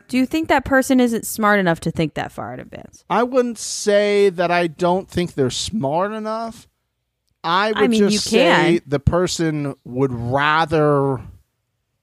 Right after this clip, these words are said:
Speaker 2: just never be asked the question.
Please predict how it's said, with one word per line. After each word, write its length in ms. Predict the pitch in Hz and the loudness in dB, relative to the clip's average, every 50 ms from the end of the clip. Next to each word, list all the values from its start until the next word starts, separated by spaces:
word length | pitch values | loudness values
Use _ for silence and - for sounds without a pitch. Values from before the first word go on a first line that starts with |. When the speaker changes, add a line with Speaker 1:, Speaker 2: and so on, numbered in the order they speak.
| _ _ _ _ _ _ - | _ _ _ _ _ _ -2
Speaker 2:
just 360 | - 165 175 139 - - 139 | 0 0 0 0 -2 -4 -4
never 480 | 139 143 143 151 156 156 156 147 156 147 | -2 0 0 2 2 2 2 2 2 0
be 220 | 135 139 139 120 | 0 0 -2 -2
asked 420 | 101 107 110 113 113 - - - | -2 -2 -2 0 -2 -4 -6 -10
the 80 | - 107 | -12 -12
question. 800 | - - - 104 76 69 - - - - - - - - 82 | -10 -6 -6 -6 -6 -6 -8 -8 -10 -10 -12 -12 -14 -16 -18